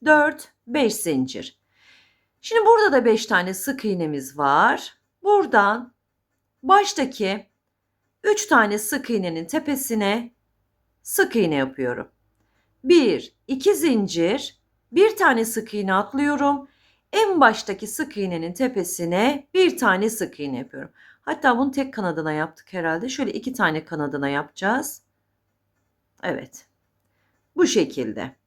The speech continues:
Şimdi döndürdük modeli. Bir, iki, üç, dört,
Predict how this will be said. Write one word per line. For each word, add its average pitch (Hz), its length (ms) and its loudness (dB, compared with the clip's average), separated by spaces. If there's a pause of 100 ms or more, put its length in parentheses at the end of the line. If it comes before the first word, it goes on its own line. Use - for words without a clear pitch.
(560)
Şimdi 392 240 -2
döndürdük 339 560 4
modeli. 170 540 0 (2250)
Bir, 240 580 4
iki, 262 540 -2
üç, - 600 -2
dört, 226 480 2